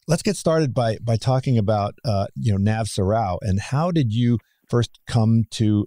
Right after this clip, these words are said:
um, uh, know about, about him? What drove you to write this book? Uh, and, um, you know, were you thinking about it right at the moment of the f-, of,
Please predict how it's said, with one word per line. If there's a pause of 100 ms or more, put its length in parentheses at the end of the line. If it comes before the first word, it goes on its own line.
um, (720)
uh,
know
about, (100)
about
him?
What (200)
drove
you
to
write
this
book? (500)
Uh,
and,
um, (540)
you
know,
were
you
thinking
about
it
right
at
the
moment
of
the
f-,
of,